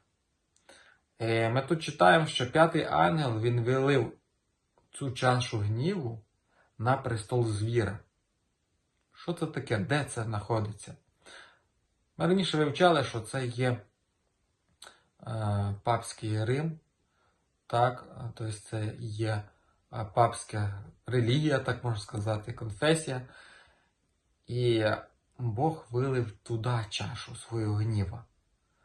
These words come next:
І тут говориться, що вони від болю кусали свої язики. Тобто це було таке покарання від Господа. Але тут говориться царство його.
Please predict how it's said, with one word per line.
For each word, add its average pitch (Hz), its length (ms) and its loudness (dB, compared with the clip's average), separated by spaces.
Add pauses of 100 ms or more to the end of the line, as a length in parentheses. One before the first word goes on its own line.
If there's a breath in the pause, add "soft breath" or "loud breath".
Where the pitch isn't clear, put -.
(320 soft breath)
І 120 80 -10
тут 147 200 -6
говориться, 135 680 4
що 120 260 -2
вони 131 360 0
від 135 240 -4
болю 143 520 -2 (720)
кусали 139 500 -2
свої 120 380 -6
язики. 113 640 -6 (420)
Тобто - 140 -14
це 151 120 0
було 151 340 2
таке 156 400 -4 (340 loud breath)
покарання 117 840 -2
від 113 220 -6
Господа. 107 720 -6 (1040 loud breath)
Але 123 200 4
тут 175 180 -2
говориться 160 720 6
царство 131 640 0
його. 101 380 -6